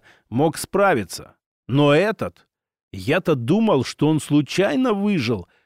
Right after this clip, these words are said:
когда в грозу ушёл из школы, когда встретился со зверолюдом и когда уничтожил банду.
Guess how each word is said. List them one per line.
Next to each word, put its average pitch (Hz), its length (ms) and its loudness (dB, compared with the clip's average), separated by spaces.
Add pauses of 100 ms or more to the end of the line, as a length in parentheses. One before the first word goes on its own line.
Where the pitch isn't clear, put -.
(200)
когда 143 300 2
в 165 60 0
грозу 190 380 2
ушёл 160 480 2
из 151 60 2
школы, 127 640 -2 (460)
когда 135 300 0
встретился 185 640 0
со 156 140 -2
зверолюдом 151 840 2 (360)
и 117 120 -2
когда 139 360 2
уничтожил 156 720 2
банду. 165 680 -2